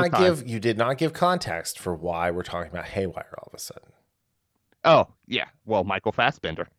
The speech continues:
Speaker 2: Well, no, but not just that. What did I say about the fight in Haywire?
Speaker 1: What? What did you say?
Speaker 2: That I liked it better than this fight. I thought it was a better on-screen fight.
Speaker 1: Oh,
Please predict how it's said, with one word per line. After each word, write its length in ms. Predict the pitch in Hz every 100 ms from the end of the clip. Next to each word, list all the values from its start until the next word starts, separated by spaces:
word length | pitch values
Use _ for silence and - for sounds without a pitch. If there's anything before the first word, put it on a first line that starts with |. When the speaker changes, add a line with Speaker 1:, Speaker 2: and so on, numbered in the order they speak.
| _
Speaker 2:
Well, 180 | - 139
no, 300 | 120 117 95
but 120 | 113
not 240 | 135 139 143
just 160 | 190 160
that. 300 | 107 101 113
What 160 | 113
did 160 | 110 120
I 100 | 151
say 220 | 156 151
about 320 | 90 76 73 _ _ _ _
the 120 | 92
fight 280 | 85 - 87
in 80 | -
Haywire? 440 | - - - - _ _ _ _ _ _ _ _ _ _ _ _ _ _ _ _ _ _ _ _ _ _ _ _ _ _ _ _ _ _ _ _
Speaker 1:
What? 260 | 117 82 - _ _ -
What 120 | 117
did 140 | 113
you 60 | 95
say? 180 | - 85 _ -
Speaker 2:
That 140 | 139
I 40 | 151
liked 200 | 185 190
it 60 |
better 260 | 165 196 190
than 160 | 160 143
this 160 | 127
fight. 300 | - 101 82 -
I 100 | 117
thought 200 | 135 165
it 40 |
was 160 | 160 156
a 40 |
better 360 | 147 156 165 160 151
on-screen 520 | 147 156 156 160 156
fight. 380 | 143 170 98 - - _ _ -
Speaker 1:
Oh, 220 | - 196